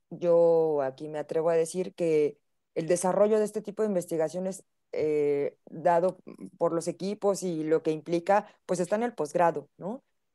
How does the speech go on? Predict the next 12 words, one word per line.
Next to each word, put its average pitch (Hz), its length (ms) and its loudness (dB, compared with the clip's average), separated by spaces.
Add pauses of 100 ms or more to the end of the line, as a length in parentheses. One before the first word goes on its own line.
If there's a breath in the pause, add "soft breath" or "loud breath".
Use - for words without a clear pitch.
(520)
Pero 196 320 6
necesitamos 202 600 -2
sembrar 240 260 2
la 247 120 2
semillita 214 500 -4
en 240 120 -6
el, 190 240 -8
desde 170 340 0
el 160 280 -6
estudiante 175 440 -4
de 226 60 -4
licenciatura 185 640 -8